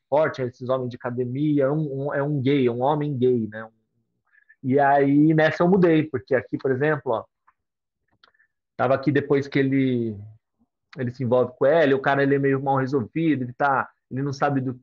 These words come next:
enfim, ele tá com umas questões ali, e era uma mulher trans, né? Era com a cabecinha de Robocop aqui, e ela explica. Porque esse personagem aqui, eh, que, que é, é baseado na música do pagode, enfim, eu costuro ele de várias formas até ele parar na, na, na suruba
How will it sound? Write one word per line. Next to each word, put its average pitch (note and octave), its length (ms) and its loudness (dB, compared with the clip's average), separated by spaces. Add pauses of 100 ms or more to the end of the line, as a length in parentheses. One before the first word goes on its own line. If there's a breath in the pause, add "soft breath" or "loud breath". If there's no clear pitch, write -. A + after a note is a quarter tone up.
enfim, C#3+ 440 -10 (120)
ele A#2 100 -12
tá D3 100 -2
com E3 120 -4
umas D#3+ 120 -4
questões C3 540 -4
ali, C#3 300 -2 (280)
e C3+ 120 2
era D3 200 2
uma D#3 200 0
mulher D3+ 420 0
trans, C3+ 440 -2
né? A2+ 140 -6
Era B2 340 -6 (140)
com - 80 -8
a A#2+ 40 -6
cabecinha B2+ 500 -4
de A#2 80 -6
Robocop B2+ 720 0
aqui, C3 400 -2
e B2 60 2
ela C3 120 2
explica. C#3 560 -4 (120)
Porque G#3+ 160 0
esse C4 120 0
personagem E3 800 0
aqui, F3 500 -2 (360 loud breath)
eh, - 640 -12
que, F3 140 -2
que E3+ 120 -2
é, E3 260 2
é D3+ 40 2
baseado D3+ 320 2
na D3 80 0
música C#3 240 -2
do A#2 60 -6
pagode, D#3 520 0
enfim, D#3 280 -4
eu D3+ 80 2
costuro F#3 400 0
ele F#3 160 2
de D#3 100 -4
várias F#3+ 260 0
formas F3 240 0
até F3 220 0
ele F#3 260 0
parar E3 360 0
na, E3 180 2
na, D3 160 2
na D3 140 -2
suruba D#3+ 520 0